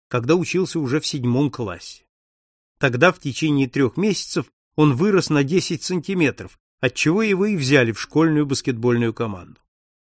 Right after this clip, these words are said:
Вместе с ней Чемберлен трижды выигрывал школьные чемпионаты С Ш А в своей возрастной группе.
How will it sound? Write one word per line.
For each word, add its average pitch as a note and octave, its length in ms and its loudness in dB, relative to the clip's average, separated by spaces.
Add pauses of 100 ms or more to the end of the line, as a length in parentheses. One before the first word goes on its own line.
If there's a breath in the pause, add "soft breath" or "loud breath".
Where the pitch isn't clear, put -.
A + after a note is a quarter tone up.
(200)
Вместе D3+ 460 0
с - 100 -4
ней G3+ 320 -2 (240)
Чемберлен G#3+ 580 2
трижды F#3 420 2
выигрывал E3+ 540 0
школьные C3+ 480 0
чемпионаты A#2+ 680 -2
С - 160 -8
Ш A#2+ 160 -8
А E3+ 160 -2 (260)
в - 60 -12
своей C3 400 0
возрастной B2+ 580 0
группе. A2 560 -8